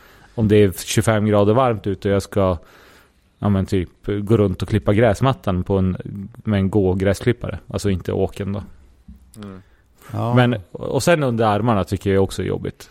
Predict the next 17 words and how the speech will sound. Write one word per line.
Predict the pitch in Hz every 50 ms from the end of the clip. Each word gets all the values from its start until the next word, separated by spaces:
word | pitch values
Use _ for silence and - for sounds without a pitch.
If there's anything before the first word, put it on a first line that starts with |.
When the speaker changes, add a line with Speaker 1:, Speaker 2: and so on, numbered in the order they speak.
| _ _ _
Speaker 3:
Men | 135 147 151
om | 160
du | 160
skulle | 143 - 151
sitta | 110 123 156
Speaker 2:
Ja. |
Speaker 3:
på | 143 -
ett | 151 -
sve-, | - - - 147 143 151 139 147
varmt | 135 165 160 151 135 117 -
kontor | - - 120 - - - 117 92 82 87
som | - 98 90 90
är | 87
dåligt | 82 95 85 82 87 87 - - _ - - - _ - - -
konditionerat, | - - 95 87 82 87 - 95 90 85 73 82 90 -
var | 104 104
skulle, | 95 - - 98 90 87 85